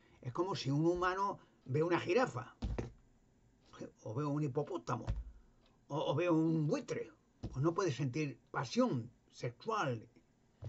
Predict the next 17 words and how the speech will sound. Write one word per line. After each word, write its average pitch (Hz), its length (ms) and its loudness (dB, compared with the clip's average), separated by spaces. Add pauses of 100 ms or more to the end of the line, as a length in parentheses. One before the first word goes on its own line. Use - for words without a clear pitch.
(300)
Puede 165 240 0
tener 175 280 0
admiración 143 600 0
por 131 160 -2
ver 165 220 0 (260)
una 156 240 0
obra 147 300 4
creativa, 135 520 -4 (320)
<clears throat> - 280 2
pero 240 220 10
los - 260 2 (320)
querían 196 360 6
interpretar 143 800 0 (320)
los 147 260 -2
ángeles. 165 300 -2
¿Qué 240 140 0
sienten - 520 -2